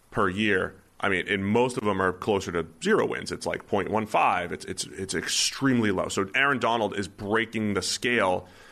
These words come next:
as far as adding wins to the table, and he's been so good. He's been so good that you can't, like, you know, you've, you've heard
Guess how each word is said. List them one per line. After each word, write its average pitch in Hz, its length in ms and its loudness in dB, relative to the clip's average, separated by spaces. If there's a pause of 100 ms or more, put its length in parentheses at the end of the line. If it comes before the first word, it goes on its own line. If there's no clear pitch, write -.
(200)
as 110 160 0
far 107 160 2
as 98 100 0
adding 95 400 -2
wins 101 540 0 (720)
to 123 80 2
the 104 60 4
table, 139 320 0
and 110 100 0
he's 127 140 0
been 123 220 2
so 131 360 0
good. 120 340 0 (880)
He's 139 140 0
been 120 160 -2
so 131 280 0
good 117 500 2 (420)
that 107 200 0
you 120 120 -2
can't, 139 640 0 (260)
like, 127 120 0
you 165 60 0
know, 165 100 4
you've, 135 260 -2
you've 127 140 0
heard 123 300 2